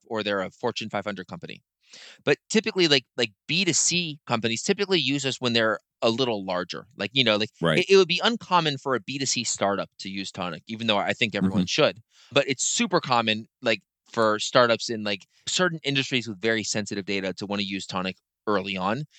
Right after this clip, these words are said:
Speaker 1: just to get themselves
Speaker 2: Right.
Speaker 1: off on the right foot.
Speaker 2: Yeah. Well, I mean, we, we all take so many approaches to protect customer data. I mean, sometimes from ourselves, right? I mean, that's why people use stuff like Stripe, right? Is 'cause then I don't have to comply with the
Speaker 1: Yes.
Speaker 2: financial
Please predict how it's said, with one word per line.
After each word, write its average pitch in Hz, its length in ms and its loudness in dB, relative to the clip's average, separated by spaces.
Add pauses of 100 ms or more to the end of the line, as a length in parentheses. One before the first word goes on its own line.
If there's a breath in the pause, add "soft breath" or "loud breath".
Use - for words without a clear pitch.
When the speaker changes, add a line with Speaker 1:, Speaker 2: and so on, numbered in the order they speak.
(100)
Speaker 1:
just - 180 -2
to 175 80 0
get 156 140 4
themselves 127 360 2
Speaker 2:
Right. 104 80 2
Speaker 1:
off 98 120 -8
on 98 80 -8
the 92 80 -6
right 92 180 -6
foot. - 180 -10 (160)
Speaker 2:
Yeah. 92 240 6 (260)
Well, 143 180 10
I 131 80 6
mean, 120 180 6
we, 117 160 4
we 117 160 8
all 110 140 8
take 98 240 2
so 104 120 2
many 90 200 2
approaches 85 520 0 (100)
to 80 240 0 (100)
protect - 640 2
customer 82 420 -2
data. 78 440 0 (340)
I - 40 0
mean, 87 360 4
sometimes 123 440 6
from 98 160 -2
ourselves, 87 520 2
right? 87 200 2
I 90 40 0
mean, 87 160 0
that's 87 200 -2
why 82 140 0
people 82 320 -2
use 80 200 0 (200)
stuff 80 220 -2
like 76 160 -2
Stripe, 80 380 0 (100)
right? 67 320 -4
Is 76 160 -6
'cause 80 240 0
then 80 160 2
I 78 80 0
don't 80 100 -4
have 80 140 -2
to - 80 -20
comply 82 420 0
with 73 240 0
the 73 80 -4
Speaker 1:
Yes. - 60 -12 (200)
Speaker 2:
financial 73 440 -2